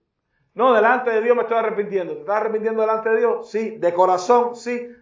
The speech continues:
Ve dónde está Dios. "No, no, yo no voy donde está Dios".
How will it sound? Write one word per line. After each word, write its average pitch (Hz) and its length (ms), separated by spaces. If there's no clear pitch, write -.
Ve 117 180
dónde 165 200
está 160 160
Dios. 160 320
"No, 233 160
no, 226 120
yo 202 80
no 214 80
voy 214 140
donde 202 160
está 185 140
Dios". 160 200